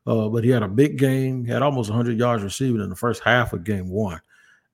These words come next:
And he's been everything that's advertised. The other guys and Trevor just have to play better, uh, when they're trying to take him out of the game, uh, when teams really, really come in and aggressively, uh, line up in a way that formations him to the point where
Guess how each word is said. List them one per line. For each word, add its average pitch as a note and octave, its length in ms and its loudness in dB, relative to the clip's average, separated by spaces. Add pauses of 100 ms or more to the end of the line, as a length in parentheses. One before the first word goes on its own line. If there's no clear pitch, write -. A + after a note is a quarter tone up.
And B2+ 220 4
he's F3+ 180 4
been E3+ 240 4
everything C#3+ 480 2
that's A#2+ 180 -2
advertised. G2+ 720 0
The C#3+ 220 4
other D3+ 220 6
guys C3 420 2
and A#2+ 100 -4
Trevor A#2 300 0
just G#2+ 180 -4
have G#2 180 0
to A2 100 -10
play A2+ 180 -2
better, G2 380 -2 (440)
uh, G#2 160 -2
when G#2+ 220 0
they're G2 140 -4
trying G2+ 320 0
to F#2 60 -10
take A#2 260 -4
him F#2+ 160 -4
out F2 100 -4
of D2+ 80 -14
the F2 60 -18
game, F#2+ 520 -10
uh, G2 120 -10
when F#2 240 -14
teams G2+ 500 -4 (380)
really, A#2 320 6
really A2+ 440 2 (140)
come B2 220 4
in A#2 180 2
and G2+ 140 -4
aggressively, G2 720 -4 (360)
uh, F#2 260 -8 (180)
line B2+ 420 2
up B2+ 200 0
in B2 80 0
a A2 40 0
way A2 260 -2
that F#2 160 -10
formations A#2+ 640 -2
him G2 260 -6 (280)
to C3+ 100 0
the G#2+ 120 0
point A2 320 0
where A2 180 2